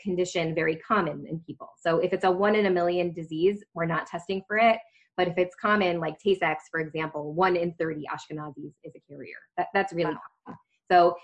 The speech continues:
Speaker 1: because of the severity of Tay-Sachs disease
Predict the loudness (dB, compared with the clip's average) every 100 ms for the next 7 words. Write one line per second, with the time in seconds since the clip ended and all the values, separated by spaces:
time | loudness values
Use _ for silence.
0 | _ _ -12 -4 -4 2 4 4 2 -2
1 | 0 2 4 6 4 0 -6 -6 -4 -4
2 | -4 -6 -6 -6 -12 -14 -4 2 2